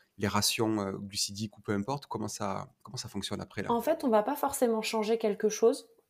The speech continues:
Speaker 2: On va changer la manière dont l'athlète voit les choses.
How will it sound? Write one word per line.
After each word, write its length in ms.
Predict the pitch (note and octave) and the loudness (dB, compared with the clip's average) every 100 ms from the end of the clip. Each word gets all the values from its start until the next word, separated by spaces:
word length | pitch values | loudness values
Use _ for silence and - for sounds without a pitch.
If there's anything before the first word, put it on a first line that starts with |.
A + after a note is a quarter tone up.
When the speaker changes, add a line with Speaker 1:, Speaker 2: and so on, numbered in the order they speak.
| - | -8
Speaker 2:
On 120 | G3 | -2
va 500 | G3 G3+ G#3 - - _ _ _ _ _ _ _ _ _ | 2 2 2 -4 -10 _ _ _ _ _ _ _ _ _
changer 840 | - C4+ B3 A#3 A3+ B3 C4 D4+ - | 2 6 6 6 6 8 6 4 4
la 180 | G3+ G3+ | 8 10
manière 400 | A#3 B3 C4+ A#3+ | 10 10 8 6
dont 140 | A#3 | 8
l'athlète 380 | A3+ A3+ A#3+ G#3+ | 10 10 2 4
voit 140 | A3 | 6
les 100 | G#3 | 4
choses. 340 | G#3 F#3 E3+ | 2 -4 -6